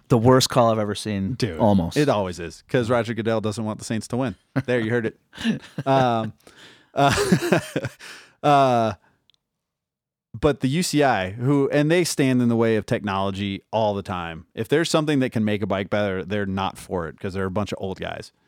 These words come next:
Speaker 2: um, and they don't want their records to go away. But the U C I said that skin suits plus downhill helmets,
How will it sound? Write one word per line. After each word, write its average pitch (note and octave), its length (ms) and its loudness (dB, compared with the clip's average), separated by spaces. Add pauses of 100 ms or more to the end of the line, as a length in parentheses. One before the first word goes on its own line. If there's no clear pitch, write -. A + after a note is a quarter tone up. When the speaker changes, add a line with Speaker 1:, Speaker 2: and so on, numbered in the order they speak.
(360)
Speaker 2:
um, F#2 640 -2
and G#2 100 -2
they G#2 80 0
don't G2 120 0
want F#2+ 140 -2
their F2+ 100 -2
records F2 320 -6
to - 80 -14
go F2+ 120 -6
away. F2 300 -6 (560)
But C#3+ 280 0 (440)
the A#2 80 -4
U D3 180 -2
C F3+ 240 2
I G2 300 0 (440)
said G#2 500 0 (420)
that G#2+ 440 -2
skin E3 360 -2
suits - 580 -6 (100)
plus C3+ 320 0
downhill B2 520 0
helmets, F#2+ 600 -4